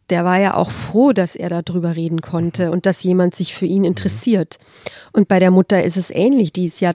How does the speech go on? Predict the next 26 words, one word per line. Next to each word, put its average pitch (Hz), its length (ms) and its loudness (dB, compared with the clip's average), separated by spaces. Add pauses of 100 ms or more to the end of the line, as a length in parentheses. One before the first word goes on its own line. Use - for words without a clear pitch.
total 208 540 -4
vereinsamt, 220 840 -2
sitzt - 400 -8
die 220 100 -2
in 196 140 2
dieser 180 320 2
Wohnung, 247 600 0
weil 196 140 2
niemand 233 600 4
mehr 185 140 2
da - 260 -2
war 233 100 4
von 226 160 -2
ihren 208 160 4
Kindern, 208 260 2
nur 226 140 6
das 226 220 0
jüngste 240 360 2
Mädchen 247 480 0
noch, 302 280 -2
die 185 200 0
zu - 140 0
dem 180 180 4
Zeitpunkt 175 460 2
sechzehn 233 480 -2
war 240 220 0